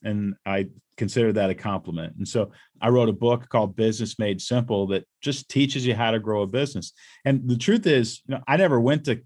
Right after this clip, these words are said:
college. I, di-, I didn't graduate from college. I, I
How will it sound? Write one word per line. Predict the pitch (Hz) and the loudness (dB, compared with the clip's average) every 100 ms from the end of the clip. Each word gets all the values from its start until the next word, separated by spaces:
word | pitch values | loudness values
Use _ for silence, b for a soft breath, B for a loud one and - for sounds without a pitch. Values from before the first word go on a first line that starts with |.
| _ | _
college. | - 98 85 82 104 | -2 0 -2 -4 -2
I, | |
di-, | 110 - | -2 0
I | 123 | 0
didn't | 131 | 2
graduate | 110 113 117 120 120 117 113 | 2 2 2 0 0 -2 -2
from | 110 | -8
college. | 107 110 107 107 | -2 0 2 2
I, | 120 117 | 0 2
I | 131 | 0